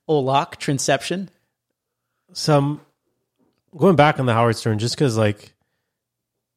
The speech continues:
Speaker 2: this knowledge, this notion that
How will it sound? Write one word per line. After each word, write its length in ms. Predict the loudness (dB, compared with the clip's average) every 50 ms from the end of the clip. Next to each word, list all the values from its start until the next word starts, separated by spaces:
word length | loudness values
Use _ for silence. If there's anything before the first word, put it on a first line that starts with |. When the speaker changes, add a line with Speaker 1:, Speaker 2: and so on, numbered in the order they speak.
| _ _ _ _ _ _ _ _ _ _ _ _ _ _ _ _ _ -20
Speaker 2:
this 400 | -16 -8 -4 -4 -4 -4 -2 0
knowledge, 460 | 2 4 4 4 2 0 -2 -2 -4
this 200 | -4 -4 -2 2
notion 360 | 2 2 2 2 0 -2 0
that 320 | 0 0 0 -2 -6 _